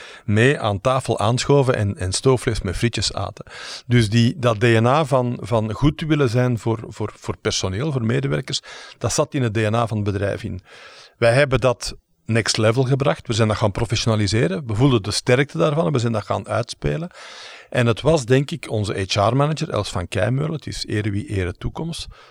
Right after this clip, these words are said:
toekomt, die zegde, eh, dat moet toch, ehm,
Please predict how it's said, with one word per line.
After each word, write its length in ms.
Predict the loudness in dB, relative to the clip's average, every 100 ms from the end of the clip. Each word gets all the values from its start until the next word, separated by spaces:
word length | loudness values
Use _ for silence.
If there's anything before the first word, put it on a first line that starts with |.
| -20
toekomt, 500 | -8 -4 0 -2 -2 -8 -12 -20 -20 -6
die 320 | -2 2 2
zegde, 600 | 4 2 4 4 4 2 _
eh, 220 | -2 0 -2 -8 _ _ -16
dat 240 | -6 -6 0
moet 300 | 0 0 -6 _
toch, 360 | -2 -2 -6 -14 -6
ehm, 500 | -2 0 -2 -4